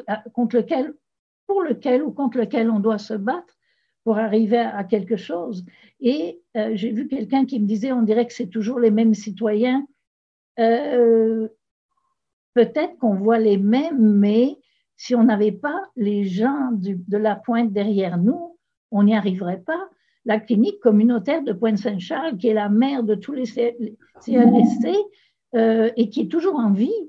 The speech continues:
qui est toujours, euh, une clinique communautaire, euh, on s'est battu au moins quatre fois pour empêcher que le système le, la, la raye complètement. Alors,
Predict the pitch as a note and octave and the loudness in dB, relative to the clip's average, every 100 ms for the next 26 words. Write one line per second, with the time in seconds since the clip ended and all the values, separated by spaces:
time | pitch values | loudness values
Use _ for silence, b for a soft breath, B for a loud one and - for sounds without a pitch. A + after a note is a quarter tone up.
0 | - A#3 F#3+ D#4+ D#4+ F#4+ F#4+ C#4 _ _ | -8 -8 -4 -4 -2 -2 -2 -6 _ _
1 | _ - A3 G#3 G#3 G#3 G#3 - A3 A3 | _ -4 -2 0 -2 -4 -6 -4 -2 -2
2 | - B3+ B3 C4+ B3 G#3+ A#3 A3 F3+ C#4 | -2 0 0 2 2 4 4 2 -2 -2
3 | A#4 C4 b b b _ - A3+ A3 G#3+ | -2 -10 b b b _ -2 2 2 0
4 | G#3+ A3 _ _ _ _ _ _ _ _ | -2 -8 _ _ _ _ _ _ _ _
5 | - A3+ C#4 C#4 A3+ A3+ - F4+ B3+ G#3+ | 0 0 0 0 0 -2 0 0 2 2
6 | A#3+ D#4 D#4 - C#4+ C#4+ - D#4+ G4 G4+ | 2 0 -6 -6 -8 -10 -6 -4 -4 -10
7 | _ _ _ _ _ A#3+ A#3 C#4+ D4 G#3+ | _ _ _ _ _ -2 0 0 -2 -4
8 | - F4 F4 C#4+ A#3 G#3 G#3+ - E4 D#4 | -4 -4 -4 0 0 0 -8 -6 -2 -2
9 | D#4+ C#4 G#3+ A3 G#3+ G#3+ G#3+ G#3+ F#3+ G3 | -2 0 2 0 0 -2 -2 -4 -4 -2
10 | D#4+ C#4 A3 C4 G#3+ A#3 D4 F4+ - b | -2 -2 -4 -4 -4 -2 -2 -4 -12 b
11 | b b A3 A#3+ A#3+ G#3+ | b b 0 2 0 -4